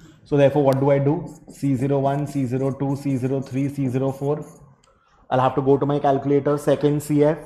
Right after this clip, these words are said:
second C C, that is clear work in your cash flows. You erase all the data that is there. C F zero will be zero only, obviously, cash flow at time zero is zeros. You just scroll down, C zero one, two, three, four, you enter these things. I'm assuming you have practiced,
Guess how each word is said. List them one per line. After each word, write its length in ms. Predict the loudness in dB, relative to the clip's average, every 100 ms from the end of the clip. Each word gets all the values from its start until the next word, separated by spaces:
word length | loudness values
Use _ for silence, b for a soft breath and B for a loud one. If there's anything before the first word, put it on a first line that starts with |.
| -20 B B -8
second 480 | 2 2 2 0
C 240 | 2 2 2
C, 380 | 0 -4 -6 -4
that 160 | 0 0
is 100 | 0
clear 320 | 2 4 4
work 180 | 2 2
in 60 |
your 140 | -2 0
cash 220 | 0 -2
flows. 340 | -4 -6 -8 -16 b b b
You 140 | 2
erase 240 | 6 6 4
all 120 | 2
the 100 | 2
data 220 | 2 2
that 120 | 2 2
is 120 | 0
there. 260 | -2 -4 -8 b b b
C 300 | -6 2 4
F 140 | 4
zero 260 | 2 4 4
will 160 | 4 2
be 120 | 2
zero 260 | 2 2
only, 240 | 2 0 0
obviously, 480 | 0 -2 -4 -6 0
cash 240 | 0 0
flow 160 | 0 0
at 80 |
time 180 | 0 -2
zero 200 | -2 -2
is 80 | -2
zeros. 640 | -2 -4 -6 -10 -20 -20 -20 _ _ _ _ -4
You 120 | 0
just 200 | 2 0
scroll 240 | 4 4 6
down, 240 | 2 0
C 160 | 0 2
zero 180 | 4
one, 220 | 4 2 2
two, 140 | 0
three, 160 | 0 0
four, 200 | 0 0
you 140 | 2
enter 260 | 0 0 -2
these 220 | -2 -2
things. 340 | -4 -6 -8 -4
I'm 160 | -2 0
assuming 540 | -2 0 0 0 0
you 100 | 0
have 220 | -2 -2
practiced, 600 | 0 0 0 -4 -4 -10